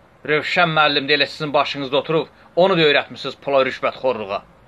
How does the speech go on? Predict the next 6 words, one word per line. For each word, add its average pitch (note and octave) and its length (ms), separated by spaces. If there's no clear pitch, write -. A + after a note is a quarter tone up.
Bütün F3+ 360
qaçqınlar F3 540
komitəsində E3+ 800
rüşvəti D#3+ 580
yığan D3 300
Zeynalov D#3+ 640